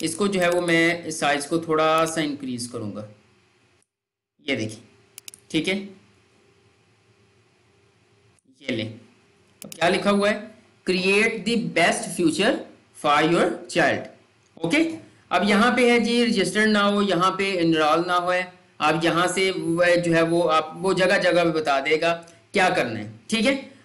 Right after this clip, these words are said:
अब यहाँ पर उनकी websites provide की गई है, ठीक है,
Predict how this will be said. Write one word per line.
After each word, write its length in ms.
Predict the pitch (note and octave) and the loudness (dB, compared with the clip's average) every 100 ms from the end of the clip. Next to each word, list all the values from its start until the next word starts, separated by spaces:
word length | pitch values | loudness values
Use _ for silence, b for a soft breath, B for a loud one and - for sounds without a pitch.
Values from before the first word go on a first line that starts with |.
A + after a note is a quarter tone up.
| - | 0
अब 120 | G3 | 2
यहाँ 260 | G#3+ G3+ | 2 2
पर 120 | A3 A#3 | 2 0
उनकी 240 | A3+ G#3+ | 0 -2
websites 460 | G3 F#3 F3 G3+ G3 | 0 0 2 -2 -2
provide 380 | G3+ F#3 F3 F3 | 0 2 2 0
की 140 | F3+ | 0
गई 120 | E3+ | 0
है, 160 | E3+ E3 - - - | 0 -2 -10 -20 -4
ठीक 160 | F3 | -2
है, 200 | G3 G#3+ | 0 -4